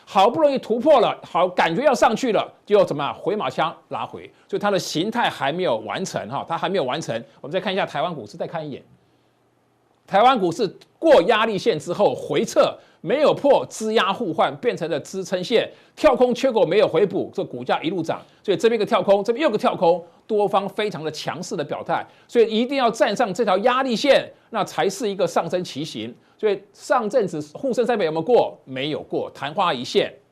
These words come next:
好，上证五十也是一样，碰到，碰到压力线啊，回调下来。所以上证跟上证，呃，沪深三百跟上证五十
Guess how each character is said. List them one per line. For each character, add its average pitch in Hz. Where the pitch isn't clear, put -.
好， 190
上 226
证 240
五 143
十 165
也 170
是 247
一 -
样， 220
碰 269
到， 233
碰 247
到 240
压 233
力 233
线 190
啊， 131
回 151
调 127
下 131
来。 95
所 220
以 196
上 226
证 202
跟 214
上 202
证， 226
呃， 208
沪 269
深 254
三 247
百 170
跟 208
上 233
证 220
五 147
十 139